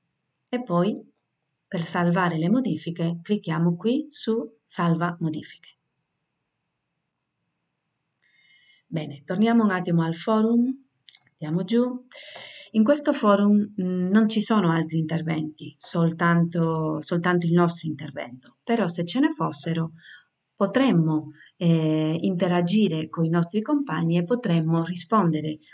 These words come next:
ai loro interventi. Come, eh, rispondere a un compagno? Se questo fosse per esempio il post di un compagno, dobbiamo cliccare sul titolo e di nuovo, eh, a destra abbiamo l'opzione rispondi.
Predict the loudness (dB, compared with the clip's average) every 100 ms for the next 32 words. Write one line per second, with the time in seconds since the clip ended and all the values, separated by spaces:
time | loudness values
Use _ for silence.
0 | -4 0 2 2 2 0 -2 -6 -8 -10
1 | -14 -20 _ _ _ -20 -20 _ 4 6
2 | 6 2 2 2 2 0 0 2 4 2
3 | 0 0 0 -2 -2 -8 -12 -20 _ _
4 | _ _ _ _ -4 0 2 2 0 2
5 | 2 2 0 2 2 4 2 2 2 2
6 | 0 0 -2 -2 -2 -2 -2 -16 -10 -4
7 | -2 2 2 2 2 4 2 -2 -2 0
8 | 2 2 0 -6 -10 -4 -2 0 -2 -2
9 | -6 -4 -4 -2 -2 0 -2 -8 _ _
10 | _ _ _ 2 6 6 6 6 4 0
11 | -6 _ _ _ _ -2 0 0 -2 -2
12 | 0 -2 -4 -2 -2 -2 -6 _ _ _
13 | -2 0 2 4 4 4 2 0 -2 0
14 | -2 -4 -2 -2 -2 -8 -10 -8 -8 -10